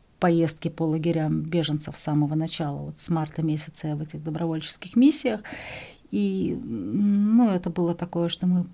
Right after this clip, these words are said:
приезжали в лагерь обычно, в лагерь беженцев.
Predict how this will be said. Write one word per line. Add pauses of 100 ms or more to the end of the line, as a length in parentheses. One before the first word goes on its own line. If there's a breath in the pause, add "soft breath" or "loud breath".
(180)
приезжали
в
лагерь
обычно, (720)
в
лагерь
беженцев.